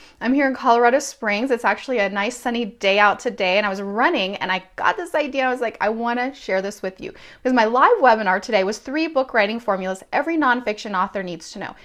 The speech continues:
If you haven't gone through that live webinar with me, sign up. You can sign up at shelleyhitz dot com forward slash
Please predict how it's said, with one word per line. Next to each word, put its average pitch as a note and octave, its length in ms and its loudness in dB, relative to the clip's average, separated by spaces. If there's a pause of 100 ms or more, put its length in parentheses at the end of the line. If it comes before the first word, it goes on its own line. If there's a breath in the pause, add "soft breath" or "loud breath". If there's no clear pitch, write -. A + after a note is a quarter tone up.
(120 soft breath)
If - 80 -14
you A3 80 -8
haven't D#4+ 460 -4
gone G#3+ 180 2
through B3 200 -6
that G3 220 2
live G3 220 2
webinar G3 420 0
with E3+ 200 -8
me, F3 220 -12 (180 soft breath)
sign G#3 440 -2
up. D#3+ 260 -6
You A3+ 60 -8
can A3 140 -4
sign G#3 300 -4
up G#3+ 120 -4
at - 60 -4
shelleyhitz A3+ 680 -2 (240)
dot A3 260 0
com F#3 320 -2
forward G3 340 -2
slash F3 440 -2